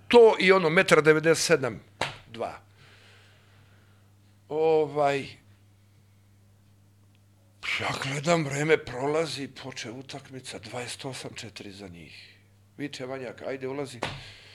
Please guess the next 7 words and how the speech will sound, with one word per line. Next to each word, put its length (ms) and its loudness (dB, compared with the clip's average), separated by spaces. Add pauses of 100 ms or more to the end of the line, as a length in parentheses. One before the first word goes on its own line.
(120)
Ja 120 0
vratim 460 0
na 80 0
šest 360 0
razlike. 480 -6 (840)
Ovaj 200 -6
gleda, 500 -4